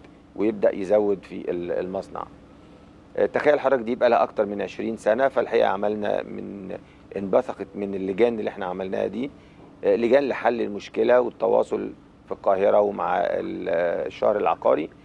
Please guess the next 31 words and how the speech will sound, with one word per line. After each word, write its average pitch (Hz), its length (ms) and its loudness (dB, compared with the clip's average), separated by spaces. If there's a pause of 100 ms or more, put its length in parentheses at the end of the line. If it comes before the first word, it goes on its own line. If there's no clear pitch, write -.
(360)
إلى 135 140 4
أن 131 240 0
توصلنا 113 560 0
أخيرًا 107 300 -2
إلى 98 280 -2
صيغة 107 300 2
مرضية، 104 460 2 (640)
إن 110 100 -2
الشهر 135 300 2
العقاري 110 500 2
يسل-، 110 440 0
يسجل 104 400 0
الأرض 98 320 0
بالمجان، 98 560 0 (380)
وفي 95 200 -8
نفس 127 240 -2
الوقت 117 260 2
المستثمر 101 580 -4
يضمن 101 340 -2
حقه، - 320 -2 (380)
ودي 113 180 -2
الحقيقة 131 220 2
كانت 110 200 -2
مشكلة 113 300 0
كبيرة 110 260 0
جدًا، 110 420 0 (400)
الحمد 107 300 -4
لله 101 200 4
قدرنا 110 500 0
نتخلص 107 440 -4
منها. 92 200 -10